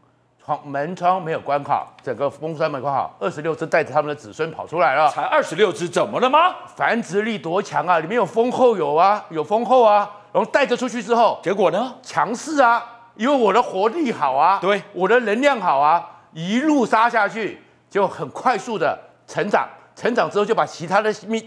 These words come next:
Speaker 1: 本土蜜蜂、原地的原生蜜蜂当成食物，然后有一千多人呢就被它蛰了以后呢，那个毒哦是很痛的。而且它一，一折下去之后，你还来不及，甚至还会咬你。然后呢，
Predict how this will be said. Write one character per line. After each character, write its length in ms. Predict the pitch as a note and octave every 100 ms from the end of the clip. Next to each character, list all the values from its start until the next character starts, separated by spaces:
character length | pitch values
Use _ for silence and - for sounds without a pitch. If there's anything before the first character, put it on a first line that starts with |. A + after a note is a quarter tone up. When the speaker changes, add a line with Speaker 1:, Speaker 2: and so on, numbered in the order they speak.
| -
Speaker 1:
本 200 | F#3 G#3
土 100 | A3
蜜 180 | E3 G3+
蜂、 240 | F#3+ G3 G3+ - _
原 220 | C#3+ F3
地 160 | A3 B3+
的 220 | G3+ F#3+ -
原 180 | D3 F#3
生 180 | A3 A#3
蜜 140 | A#3+
蜂 260 | G3 G#3 G#3 - _ _
当 200 | F#3 G#3
成 200 | D#3+ D#3
食 300 | D#3 - C3
物， 260 | F#3+ E3+ G#2 -
然 160 | C3+ F#3
后 80 | A3+
有 100 | F3
一 120 | B3+
千 220 | G#3 A3+
多 160 | G#3+ G#3+
人 140 | E3+
呢 120 | D#3 D#3
就 120 | F#3+
被 120 | G3
它 80 | G3
蛰 180 | G3+ D3
了 260 | D3+ G3+ F3+
以 80 |
后 160 | B2 E3
呢， 220 | C3 A#2 - _ -
那 80 |
个 100 | G3
毒 300 | A3 - A#2+
哦 220 | D3 C3 - - -
是 140 | G3+
很 180 | D#3+ F#2+
痛 280 | - A#3 C#3+
的。 180 | E2 - _ -
而 100 | -
且 120 | D#3+
它 60 | D#3
一， 180 | G#3+ G3 -
一 120 | B3+ G#3
折 260 | E3+ D#3+
下 160 | F3+ F3
去 120 | D#3+
之 120 | C#3
后， 200 | D3+ - -
你 80 | B2
还 120 | D3
来 140 | C#3
不 120 | F#3
及， 180 | F#3+ B2+
甚 180 | B2+ F#3+
至 60 | E3
还 140 | C#3+
会 140 | E3+ C#3
咬 200 | A#2+ F3+
你。 220 | C#3 - _ _ _ -
然 120 | C3
后 180 | D#3+ C#3
呢， 180 | A#2+